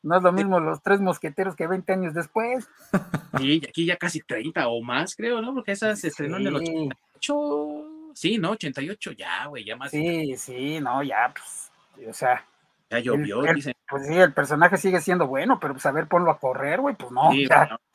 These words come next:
Speaker 2: ah, ya no es lo mismo.
Speaker 1: Sí, no, ya, ya.
Speaker 2: <laughs> Pero bueno, amigos, eh, de los cameos, me parece que el de Reed Richards me gusta porque se parece al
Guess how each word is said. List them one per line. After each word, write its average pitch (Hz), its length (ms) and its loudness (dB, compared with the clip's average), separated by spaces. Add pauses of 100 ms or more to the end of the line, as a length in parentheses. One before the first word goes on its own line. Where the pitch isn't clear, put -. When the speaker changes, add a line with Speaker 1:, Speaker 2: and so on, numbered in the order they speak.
(100)
Speaker 2:
ah, 110 140 -6
ya 110 200 -8
no 117 80 -8
es 120 80 -10
lo 107 120 -6
mismo. 123 540 -8
Speaker 1:
Sí, 156 300 -2 (160)
no, 147 220 4
ya, 127 120 -4
ya. - 1080 -6
Speaker 2:
<laughs> - 680 -16
Pero 185 180 10
bueno, 214 200 6
amigos, 147 320 0 (280)
eh, 135 800 -2 (640)
de 147 240 -2
los 151 200 0
cameos, 208 640 -4
me 113 120 -10
parece 143 380 -6
que 110 360 -10
el 104 400 -14
de 98 340 -12
Reed 147 180 -8
Richards - 720 -10 (600)
me 120 160 -4
gusta 151 380 -2
porque 120 340 -8
se - 120 -10
parece 117 500 -6 (160)
al 101 600 -10